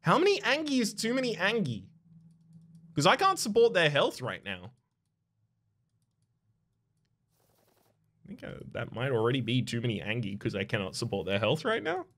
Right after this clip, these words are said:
We hard rolled and found at least Lordy. Lordy probably replaces one of the, um, one of the fannies in the back line.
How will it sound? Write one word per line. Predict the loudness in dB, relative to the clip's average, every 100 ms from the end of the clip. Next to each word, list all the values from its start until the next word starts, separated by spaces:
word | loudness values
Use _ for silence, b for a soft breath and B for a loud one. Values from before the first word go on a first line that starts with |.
| _ _ _ _ _ _ _ _ _ _ _ _ _ _ _ _ _ _ _ _ _ _ _ _ _ _ _ _ _ _ _ _
We | -10
hard | 0 2 4
rolled | 4 2
and | -4
found | -2 -2 -4
at | -4
least | -4 -4 -6
Lordy. | -2 -2 -2 -6 b b b b b b b _ _ _ _ _ _ _ _ _ _ _ _ _ _ _ _ _
Lordy | 4 6 6 6
probably | 2 2
replaces | 2 2 0 0 -2
one | -2
of | 0
the, | 0 2
um, | 2 2 -2 -4 -14 -20 _
one | -2 0
of |
the | 0
fannies | 0 -2 -2
in |
the | -2
back | -2
line. | -2 -6